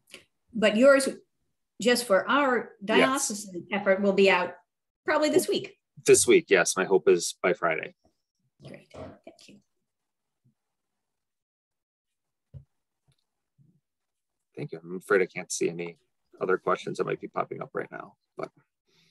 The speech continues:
Speaker 2: and therefore I
Speaker 1: Thank you.
Speaker 2: think, yeah. Go ahead, Lori.
Speaker 1: So thank you so much, Marcus. You know, a wonderful effort. Marcus is gonna spearhead it for us, and we hope you will all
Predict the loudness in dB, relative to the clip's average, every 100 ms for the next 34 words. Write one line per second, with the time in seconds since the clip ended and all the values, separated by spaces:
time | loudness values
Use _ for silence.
0 | _ _ _ _ _ _ _ _ _ _
1 | _ _ _ _ _ _ _ _ -6 0
2 | 4 4 2 -2 -2 -2 2 2 0 -4
3 | -8 -14 _ _ _ _ -6 -2 -2 -6
4 | _ _ _ _ _ -20 0 2 4 4
5 | 4 2 -12 -16 -18 -20 _ _ _ -20
6 | -6 -2 0 0 0 0 -2 -2 -2 -2
7 | -2 0 2 0 0 0 0 0 0 0
8 | -2 -4 -4 -2 -4 -4 -6 -4 -4 -2
9 | -2 0 0 -2 0 0 0 -4 -6 -6
10 | -8 _ _ -4 -2 2 4 4 2 2
11 | 2 -2